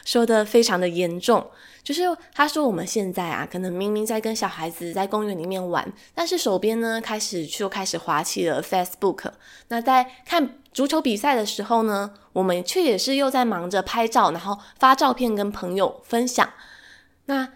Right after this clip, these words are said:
他说这样子啊，就是同时做两件事情啊，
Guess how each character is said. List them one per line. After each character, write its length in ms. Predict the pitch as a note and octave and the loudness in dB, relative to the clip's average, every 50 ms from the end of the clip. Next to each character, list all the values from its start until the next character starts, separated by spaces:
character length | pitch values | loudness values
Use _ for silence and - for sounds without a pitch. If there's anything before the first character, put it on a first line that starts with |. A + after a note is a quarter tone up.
| _ | _
他 100 | - D#4 | -4 -4
说 160 | D#4+ - E4 D#4+ | -2 -2 -4 -4
这 200 | E4 - F#4 F#4 | -2 2 6 6
样 240 | F4+ F4 E4+ D#4 | 6 6 6 0
子 120 | C4 - A3 | 0 0 -2
啊， 220 | G#3 G3 F#3+ G3 | -2 -2 -4 -4
就 100 | G3 G#3+ | -4 -6
是 160 | G#3 G#3 G#3+ | -6 -4 -6
同 320 | G3+ - - F3+ F3 F3+ G#3 | -8 -8 -8 -8 -6 -6 -4
时 340 | G#3 - F#3+ F3+ F3+ F#3 F#3 | -4 -4 -2 -2 -4 -4 -6
做 240 | F#3 - E4 D4 B3 | -6 -2 2 4 4
两 160 | G#3+ F3+ - - - | 4 2 -2 -6 -4
件 200 | - B3+ A#3 A#3 | -2 -2 0 0
事 200 | A#3 - A#3+ G#3+ | -2 -2 -2 -4
情 260 | - - F3+ F3 E3+ | -4 -6 -6 -8 -8
啊， 180 | E3 E3 F3 | -10 -10 -12